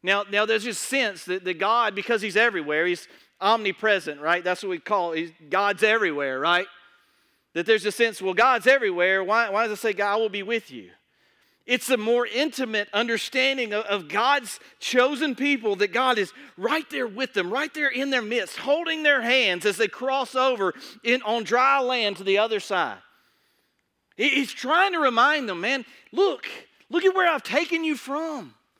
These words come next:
Look, you look like you were gonna be destroyed, and, and I just walked you across on dry land." The Egyptian army, they, they were waiting there because there was a fog that had separated us from them, and, and, and they didn't know what was going on. And,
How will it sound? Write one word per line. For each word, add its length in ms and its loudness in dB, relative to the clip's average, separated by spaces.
Look, 260 0
you 300 0
look 200 0
like 240 2
you 80 -4
were 80 -4
gonna 180 0
be 80 -2
destroyed, 680 0
and, 160 -2
and 140 -4
I 100 -4
just 220 -8
walked 340 -2
you 140 2
across 420 -2
on 140 -4
dry 360 0
land." 480 -2
The 120 0
Egyptian 440 -2
army, 360 0
they, 160 6
they 140 6
were 180 0
waiting 540 0
there 180 2
because 360 0
there 100 4
was 160 -4
a 60 -4
fog 500 0
that 140 2
had 100 -2
separated 560 0
us 180 -2
from 220 -6
them, 260 2
and, 140 -2
and, 180 2
and 160 0
they 80 4
didn't 200 -2
know 100 4
what 160 -2
was 140 -6
going 240 -2
on. 160 0
And, 100 -2